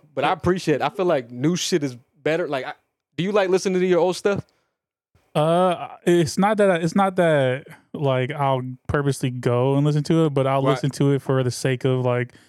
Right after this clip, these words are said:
Speaker 2: damn, this shit is still good to me. It still sound good to me. So I
Speaker 1: Gotcha.
Speaker 2: still, I still like my old shit, yeah. Even though people think their old shit's cringy.
Speaker 1: That's to me how I feel.
Speaker 2: Cringy, yeah. But me, like, I, I like listening to my old shit.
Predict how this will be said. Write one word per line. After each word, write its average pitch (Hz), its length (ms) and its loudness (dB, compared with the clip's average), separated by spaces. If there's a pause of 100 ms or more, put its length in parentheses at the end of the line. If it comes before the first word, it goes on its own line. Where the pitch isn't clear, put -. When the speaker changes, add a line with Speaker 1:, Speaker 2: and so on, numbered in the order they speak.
(320)
Speaker 2:
damn, 143 260 2
this 143 120 0
shit 156 200 -2
is 139 320 0
still 139 300 0
good 123 320 0
to 123 120 -2
me. 113 280 -2
It 127 60 -2
still 143 220 0
sound 120 280 -4
good 120 180 -2
to - 80 -8
me. 110 140 -4
So 135 180 -2
I 131 80 0
Speaker 1:
Gotcha. 120 120 -6
Speaker 2:
still, 143 340 0 (480)
I 143 60 -4
still 151 240 0
like 131 180 -2
my 117 160 -2
old 117 140 -2
shit, 113 240 -4
yeah. 117 280 0 (220)
Even 185 220 2
though 185 240 0
people 185 220 2
think 180 160 -4
their 165 100 0
old 160 120 2
shit's 131 180 -2
cringy. 185 520 0 (260)
Speaker 1:
That's 143 200 -4
to 143 80 -4
me 143 180 2
how 131 200 0
I 113 40 -2
feel. 113 200 -12
Speaker 2:
Cringy, 170 540 0
yeah. 151 340 2 (140)
But 143 480 -2
me, 175 340 2
like, 143 120 2
I, 151 140 0
I 151 180 -2
like 151 200 0
listening 135 300 -2
to 120 40 0
my 117 60 -2
old 117 120 -2
shit. 123 280 -6